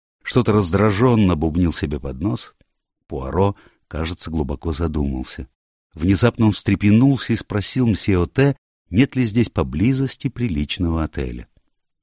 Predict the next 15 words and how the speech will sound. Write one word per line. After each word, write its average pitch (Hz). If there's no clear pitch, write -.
«Неподалеку 143
есть 104
небольшая 85
гостиница, 82
отель 82
де 76
Бен, 82
всего 85
в 127
нескольких 117
сотнях 120
ярдов 135
по -
этой 78
дороге, 80